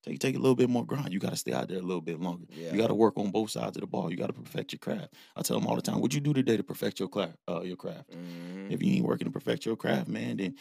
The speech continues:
Speaker 1: you know, you doing yourself a disservice because it's a lot of other dudes out there, man, uh, millions, millions that want your scholarship. They want that
Speaker 2: ASAP.
Speaker 1: opportunity that you want.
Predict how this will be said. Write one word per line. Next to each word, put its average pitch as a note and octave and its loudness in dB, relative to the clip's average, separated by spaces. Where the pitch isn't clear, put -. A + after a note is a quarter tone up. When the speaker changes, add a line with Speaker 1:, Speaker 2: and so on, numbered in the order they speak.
Speaker 1:
you G#2 4
know, G#2 2
you - -4
doing A#2 4
yourself G2 0
a F#2 -6
disservice E2+ -6
because G2+ 2
it's - 2
a - 0
lot G2+ 4
of - 4
other A#2 0
dudes A#2 2
out B2+ 0
there, G2 0
man, - -6
uh, E2 -2
millions, F2+ 4
millions A#2 4
that F#2+ 4
want A2 6
your G#2+ -2
scholarship. - -8
They G#2+ 4
want A2 4
that G2+ 4
Speaker 2:
ASAP. - 0
Speaker 1:
opportunity F#2+ 2
that F2+ -2
you B2 4
want. D#2+ -4